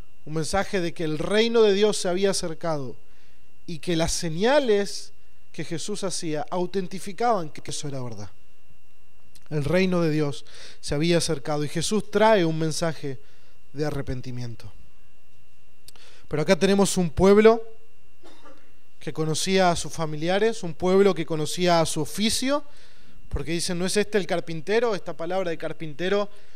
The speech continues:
no es carpintero solamente que alguien que trabaja con madera, sino el punto es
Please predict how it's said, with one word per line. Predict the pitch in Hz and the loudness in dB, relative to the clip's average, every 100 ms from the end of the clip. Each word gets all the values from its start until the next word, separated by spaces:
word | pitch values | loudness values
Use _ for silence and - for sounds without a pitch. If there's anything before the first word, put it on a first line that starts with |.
| - - | -6 -4
no | 160 185 | -2 0
es | 202 - - | 0 -2 -4
carpintero | 165 156 160 151 185 190 185 | -4 -4 -4 -4 -2 -2 -2
solamente | - - 185 185 175 180 170 165 | -4 -4 0 0 0 -2 -2 -2
que | 170 | 0
alguien | 170 170 | 0 0
que | 156 151 | -2 -2
trabaja | 151 170 185 147 | 0 0 0 -4
con | 147 | -4
madera, | 147 165 208 220 | -2 0 2 0
sino | - 156 180 185 - - - | -2 -2 -2 -4 -6 -6 -6
el | 147 | -6
punto | 131 190 190 185 | -4 -4 -2 -2
es | 170 | -4